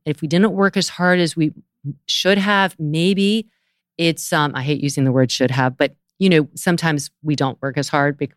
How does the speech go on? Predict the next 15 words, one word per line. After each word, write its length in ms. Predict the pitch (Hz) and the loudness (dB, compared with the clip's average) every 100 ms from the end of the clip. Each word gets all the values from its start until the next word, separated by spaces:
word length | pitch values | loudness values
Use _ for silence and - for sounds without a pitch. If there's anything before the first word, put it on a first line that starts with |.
| _ | _
for, 160 | - 131 - _ | -14 -14 -14 _
for, 160 | 143 - _ _ - | -12 -12 _ _ -4
we're 120 | 170 | -4
just 160 | 160 175 | -2 0
not 160 | 156 | 0
as 100 | 147 | 2
organized, 640 | 170 165 165 156 156 156 151 | 2 2 2 2 2 0 -2
or 60 | |
we 80 | 135 | -4
put 220 | - 175 | -2 0
it 100 | 160 | 2
off 320 | 156 147 147 | 4 2 0
or 80 | 139 | -4
procrast-, 500 | 143 143 - 143 139 | -10 -6 -2 -2 -2
procrastinate. 720 | - 139 139 135 - 170 180 | -10 -6 -4 -4 -2 -2 -2